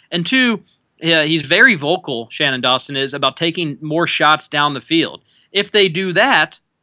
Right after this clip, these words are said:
you have to think that could open up the middle of the field. That could open up some shorter routes. It, it would make the defense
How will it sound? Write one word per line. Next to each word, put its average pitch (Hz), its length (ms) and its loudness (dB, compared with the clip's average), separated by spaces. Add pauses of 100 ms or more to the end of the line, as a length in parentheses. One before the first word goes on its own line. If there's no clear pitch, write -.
you 180 160 -4
have 180 80 -2
to 170 80 -14
think 175 240 -8
that 170 160 -2
could 170 100 -4
open 160 260 -4
up 151 140 -2
the 135 80 -12
middle 175 260 -2
of 185 60 -4
the 180 60 -4
field. 180 320 0
That 143 100 0
could 143 120 -6
open 139 240 -6
up 127 120 -2
some 113 140 -14
shorter 190 420 2
routes. 180 380 4
It, 131 140 -8
it 139 40 -12
would 135 160 -8
make 147 200 -4
the - 40 -12
defense 139 580 -4